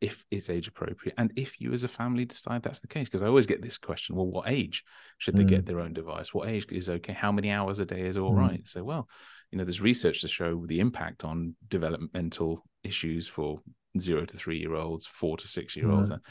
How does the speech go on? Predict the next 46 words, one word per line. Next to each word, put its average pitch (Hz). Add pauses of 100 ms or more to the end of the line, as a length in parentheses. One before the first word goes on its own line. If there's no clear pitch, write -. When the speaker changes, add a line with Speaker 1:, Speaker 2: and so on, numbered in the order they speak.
(480)
Speaker 1:
But 90
at 95
the 87
same 85
time, 92
there's 87
also 87
evidence 87
to 82
suggest 85
that 78
if 95
your 85
child 85
is 80
a 92
certain 87
way 82
inclined, 107
maybe 80
they're 78
neurodivergent, 85 (260)
the -
access 117
to 78
this 78
thing 90
accelerates - (160)
their 90
Speaker 2:
Yeah. 90
Speaker 1:
development 85
in -
certain -
areas. -
Speaker 2:
Yeah, 127
Speaker 1:
So, 117
Speaker 2:
yeah, 117
no, 110
exactly. 101 (120)
Yeah. 147
Speaker 1:
you -
know, 107 (360)
Speaker 2:
Mm. 101
Speaker 1:
you, 101
you 101
ha-, -